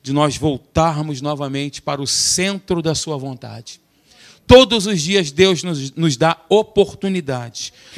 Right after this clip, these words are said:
para que nós retornemos. "Volta,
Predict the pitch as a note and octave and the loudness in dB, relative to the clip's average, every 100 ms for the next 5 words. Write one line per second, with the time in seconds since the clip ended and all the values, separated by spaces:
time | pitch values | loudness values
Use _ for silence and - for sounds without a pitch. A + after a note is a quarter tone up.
0 | - - D3+ D3+ D#3+ E3 D#3 A2+ E3+ - | -6 0 0 0 0 0 2 0 -2 -2
1 | F3+ C3+ B2+ D3+ D#3+ D3 A#2+ G#2 - - | -4 -4 -4 -2 -4 -4 -8 -12 -14 -16
2 | _ - - - A2 A3 B3 C4 - A#3 | _ -20 -20 -8 4 6 6 2 -4 -6